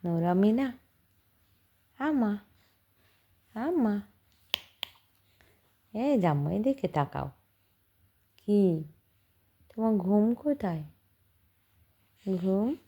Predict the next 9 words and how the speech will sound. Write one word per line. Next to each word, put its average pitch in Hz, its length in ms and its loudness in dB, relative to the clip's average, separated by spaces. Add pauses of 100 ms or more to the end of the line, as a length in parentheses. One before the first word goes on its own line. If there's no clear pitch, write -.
(1500)
ঘুম 208 220 2
কই? 190 540 -2 (3500)
মামা? 196 380 -2 (1600)
ও 220 60 -8
আম্মু। 202 280 0 (1600)
এই 160 520 4
যে, - 120 -8
এদিকে 240 360 0
তাকাও। - 440 -16